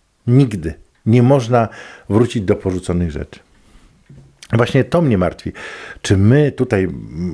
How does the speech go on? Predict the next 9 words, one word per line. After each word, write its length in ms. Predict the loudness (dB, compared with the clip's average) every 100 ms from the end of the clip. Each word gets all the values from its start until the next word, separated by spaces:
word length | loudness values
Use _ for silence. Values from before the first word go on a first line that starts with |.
| -2
marsze 520 | 2 2 2 0 -2
tu 240 | 2 2
robimy, 520 | 2 0 0 4 4 2
wierzymy 540 | 2 0 4 4 2
w 60 | 2
to, 140 | 0
że 220 | 2 0
coś 240 | -2 -6 -4
wróci, 440 | -2 -2 -2 -4